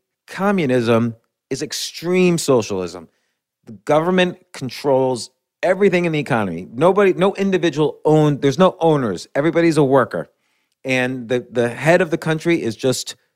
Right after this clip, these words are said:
the, the first worker, but has no, sp-, in a, in an idealistic communist society,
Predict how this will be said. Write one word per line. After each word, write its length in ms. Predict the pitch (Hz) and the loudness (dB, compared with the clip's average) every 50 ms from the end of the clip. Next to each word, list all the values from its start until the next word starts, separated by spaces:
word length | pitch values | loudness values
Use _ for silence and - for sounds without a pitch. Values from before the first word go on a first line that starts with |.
| _ _ _ _ _ | _ _ _ _ _
the, 240 | - 113 113 113 107 - | -4 -2 -2 -2 -4 -4
the 120 | - 117 110 | -4 -6 -2
first 380 | - - 156 156 156 151 - | 0 4 4 4 4 2 -2
worker, 480 | 110 113 127 123 - - 87 85 87 - - | -2 0 0 0 0 -2 -6 -6 -6 -6 -6
but 120 | 110 113 | -4 0
has 180 | 123 120 107 107 | 0 0 -2 0
no, 260 | 127 139 147 156 151 147 | 0 2 2 2 2 0
sp-, 160 | - _ _ - | -4 _ _ -8
in 340 | 120 135 - - 151 143 147 | -6 -6 -4 -4 -2 -2 0
a, 120 | 143 131 123 | -2 -2 -4
in 140 | - 139 | -4 -4
an 120 | 135 135 135 | -4 -2 0
idealistic 840 | 135 135 131 113 101 - 160 180 180 170 170 165 156 - 156 151 | 0 -2 -2 -2 -2 0 2 2 4 4 2 2 0 0 -2 -4
communist 460 | - - 143 143 139 135 139 139 - | -4 -6 -6 -6 -6 -6 -8 -8 -10
society, 580 | - - - 135 151 170 165 170 175 170 156 | -10 -8 -2 0 2 2 2 2 0 -2 -4